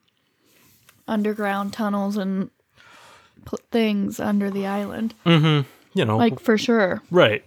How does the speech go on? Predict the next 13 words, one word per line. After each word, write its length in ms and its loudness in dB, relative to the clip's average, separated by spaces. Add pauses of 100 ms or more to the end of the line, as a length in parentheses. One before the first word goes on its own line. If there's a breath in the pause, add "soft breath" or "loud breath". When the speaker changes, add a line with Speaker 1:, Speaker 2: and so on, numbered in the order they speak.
Speaker 2:
Well, 200 0
I 60 2
mean, 200 2
you 100 0
know, 180 6
he 140 4
had 240 4
lots 360 4
of 200 -4
favor-, 540 -4 (1080 loud breath)
I, 260 4 (160)
it's 200 0
pretty 520 2